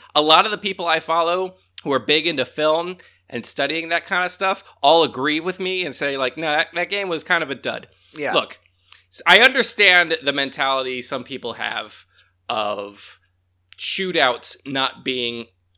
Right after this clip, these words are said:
Speaker 1: that entertaining.
Speaker 2: Mm-hmm.
Speaker 1: And I understand, like, the game that was earlier this year between the Rams and the Chiefs, that was fifty-four to fifty-one.
Speaker 2: Right.
Speaker 1: I understand seeing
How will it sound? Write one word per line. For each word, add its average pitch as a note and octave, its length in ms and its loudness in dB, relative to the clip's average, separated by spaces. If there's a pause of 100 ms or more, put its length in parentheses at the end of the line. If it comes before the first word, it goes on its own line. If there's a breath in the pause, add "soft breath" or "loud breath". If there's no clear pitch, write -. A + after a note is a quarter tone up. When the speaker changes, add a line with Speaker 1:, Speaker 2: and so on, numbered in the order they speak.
Speaker 1:
that A#2+ 300 -2
entertaining. - 680 -12
Speaker 2:
Mm-hmm. D3+ 160 -10
Speaker 1:
And C#3+ 80 4
I D#3+ 40 6
understand, D#3+ 640 0
like, B2+ 360 0 (340)
the D#3+ 140 -4
game F3 340 4
that D3+ 140 2
was C#3+ 120 -6
earlier C#3+ 280 -4
this B2+ 160 -8
year C#3 120 -6
between B2 300 -8
the A#2 80 -8
Rams A#2+ 380 -2
and A#2 100 -12
the A2 40 -14
Chiefs, - 400 -12
that A2 120 -8
was A2 240 -12
fifty-four C3 800 -6
to G#2 80 -10
fifty-one. A#2+ 640 -14 (380 soft breath)
Speaker 2:
Right. C3+ 140 -2
Speaker 1:
I F#3 140 4
understand F3 720 -2 (220 soft breath)
seeing D#3+ 440 0